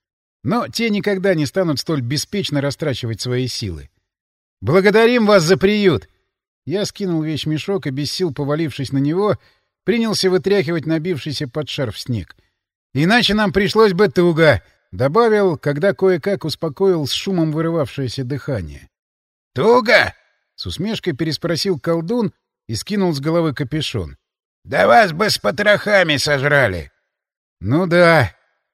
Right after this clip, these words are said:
не стал спорить я с этим утверждением. Надеюсь, мы не сильно вас стеснили. Странный тип.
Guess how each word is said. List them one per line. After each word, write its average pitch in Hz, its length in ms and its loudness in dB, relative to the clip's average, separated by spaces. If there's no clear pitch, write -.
не 104 100 -6
стал 190 280 -6
спорить 156 400 -8
я 156 100 -4
с - 80 -6
этим 131 240 -4
утверждением. 101 760 -8
Надеюсь, 175 500 0
мы 196 180 0
не 185 140 2
сильно 208 360 -2
вас 160 200 0
стеснили. 143 640 -4
Странный 226 600 0
тип. 214 340 -4